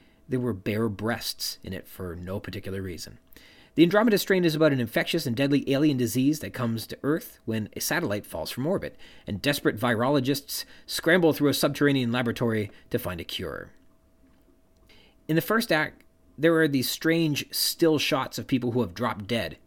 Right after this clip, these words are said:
in their everyday lives, and I recall them being bathed in, like, a red lens. And I recall watching the bodies laying in their households and in the streets, dead from the disease, and there was a lengthy shot of just a dead lady with a swell pair of breasts.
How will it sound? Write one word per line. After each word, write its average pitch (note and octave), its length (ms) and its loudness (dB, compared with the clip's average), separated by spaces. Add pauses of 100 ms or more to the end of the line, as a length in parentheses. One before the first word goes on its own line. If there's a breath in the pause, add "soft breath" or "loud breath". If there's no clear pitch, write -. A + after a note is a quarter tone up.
in - 60 -16
their F#2 120 -6
everyday F2+ 300 -8
lives, F#2 460 -6 (340 loud breath)
and A#2 80 -4
I C3 40 2
recall C#3+ 260 4
them C3+ 140 2
being A2 240 0
bathed F#2 340 -8
in, F2 80 -10
like, E2+ 140 -12
a D#2 40 -12
red E2 240 -10
lens. F#2+ 380 -12 (260 loud breath)
And - 60 -4
I C#3 60 2
recall C#4 260 2
watching C4 300 0
the D3+ 80 0
bodies C#3 340 0
laying D3 380 0
in C#3+ 60 -2
their C3+ 100 -2
households - 500 0
and A#2+ 80 -2
in B2 80 0
the A#2 80 0
streets, - 460 0
dead A2+ 340 -2
from G#2 160 -8
the G#2 80 -4
disease, G2+ 580 -4 (280 loud breath)
and - 100 -6
there A2+ 60 2
was A2+ 160 0
a G2 40 -4
lengthy D3 380 0
shot A2 300 0
of A#2 60 -2
just A#2 260 -8
a A2 80 -8
dead A#2 260 -4
lady B2+ 480 0 (420)
with F#2 140 -12
a F#2+ 60 -10
swell - 280 -6
pair - 220 -8
of G2 140 -8
breasts. - 500 -12